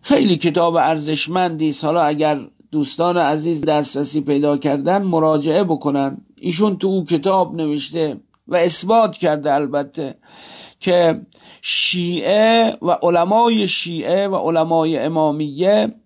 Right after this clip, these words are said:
همیشه جلودار بودن در تأسیس علوم اسلامی، چه در عرصهٔ لغت، چه در عرصهٔ ادبیات، نحو، صرف و علوم دیگر، فقه.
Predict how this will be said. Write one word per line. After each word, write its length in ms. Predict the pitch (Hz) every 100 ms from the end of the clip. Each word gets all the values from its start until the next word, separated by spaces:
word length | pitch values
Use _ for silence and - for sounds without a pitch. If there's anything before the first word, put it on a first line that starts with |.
| _ - - -
همیشه 580 | - 175 190 196 185 240
جلودار 840 | 190 180 175 170 165 202 208 196 170
بودن 480 | 160 156 156 151 147
در 200 | 151 147
تأسیس 680 | 165 135 131 - 165 139
علوم 420 | 143 139 151 147 143
اسلامی، 680 | 139 - 131 143 139 135
چه 160 | 139 208
در 200 | 202 196
عرصهٔ 520 | 139 165 151 185 190
لغت، 500 | 180 156 156 175 160
چه 180 | - 165
در 200 | 175 165
عرصهٔ 600 | 131 156 - 175 180 160
ادبیات، 1000 | 151 156 160 160 147 151 190 185 165 -
نحو، 640 | - 170 196 190 170 139 -
صرف 760 | - - 180 190 180 160 - - _ _ _ - - - - - - -
و 100 | 233
علوم 480 | 220 226 226 220
دیگر، 520 | 190 208 196 202 190 165
فقه. 680 | - 208 226 220 196 -